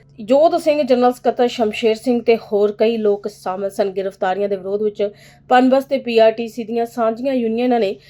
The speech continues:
ਪੰਜਾਬ ਭਰ ਵਿੱਚ ਸਾਰੇ ਡਿਪੂ ਬੰਦ ਕਰਨ ਦਾ ਐਲਾਨ ਕੀਤਾ ਹੈ। ਨਤੀਜੇ ਵਜੋਂ ਸੂਬੇ ਦੀਆਂ ਸਾਰੇ ਸਰਕਾਰੀ ਸੇਵਾਵਾਂ ਪੂਰੀ ਤਰ੍ਹਾਂ ਨਾਲ ਠੱਪ ਰਹੀਆਂ। ਪੰਜਾਬ ਰੋਡਵੇਜ਼ ਪੀ ਆਰ ਟੀ ਸੀ ਪਨਬਸ ਦੇ ਮੁਲਾਜ਼ਮਾਂ ਵੱਲੋਂ ਆਪਣੀਆਂ ਮੰਗਾਂ ਨੂੰ ਲੈ ਕੇ ਪ੍ਰਦਰਸ਼ਨ ਕੀਤਾ ਗਿਆ ਸੀ, ਪਰ ਇਹ ਪ੍ਰਦਰਸ਼ਨ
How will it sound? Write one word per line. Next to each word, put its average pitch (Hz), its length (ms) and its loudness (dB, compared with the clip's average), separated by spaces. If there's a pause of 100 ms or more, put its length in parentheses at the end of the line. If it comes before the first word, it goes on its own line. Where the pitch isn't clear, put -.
(200)
ਪੰਜਾਬ 262 400 2
ਭਰ 277 160 2
ਵਿੱਚ 240 200 -4
ਸਾਰੇ 254 360 2
ਡਿਪੂ 226 280 -4
ਬੰਦ 202 240 -2
ਕਰਨ 202 240 0
ਦਾ 202 140 2
ਐਲਾਨ 208 340 0
ਕੀਤਾ 240 280 2
ਹੈ। 240 80 4
ਨਤੀਜੇ 240 460 0
ਵਜੋਂ 214 300 0 (140)
ਸੂਬੇ 294 320 0
ਦੀਆਂ 330 220 4
ਸਾਰੇ 302 340 0
ਸਰਕਾਰੀ 254 440 0
ਸੇਵਾਵਾਂ 226 460 0 (460)
ਪੂਰੀ 320 260 -6
ਤਰ੍ਹਾਂ 240 280 0
ਨਾਲ 233 340 2 (220)
ਠੱਪ 262 280 -2
ਰਹੀਆਂ। 214 260 -2 (300)
ਪੰਜਾਬ 349 520 6
ਰੋਡਵੇਜ਼ 359 540 -2
ਪੀ 320 220 -6
ਆਰ 330 180 6
ਟੀ 320 200 -8
ਸੀ 330 220 -8
ਪਨਬਸ 285 460 0
ਦੇ 302 120 -4
ਮੁਲਾਜ਼ਮਾਂ 262 600 0
ਵੱਲੋਂ 240 320 -2
ਆਪਣੀਆਂ 233 520 -2
ਮੰਗਾਂ 226 380 0
ਨੂੰ 233 120 -2
ਲੈ 202 160 -2
ਕੇ 233 220 -6
ਪ੍ਰਦਰਸ਼ਨ 214 580 -6
ਕੀਤਾ 208 340 -8
ਗਿਆ 196 200 -6
ਸੀ, 226 200 -10
ਪਰ 208 280 0
ਇਹ 214 260 -2
ਪ੍ਰਦਰਸ਼ਨ 214 640 -4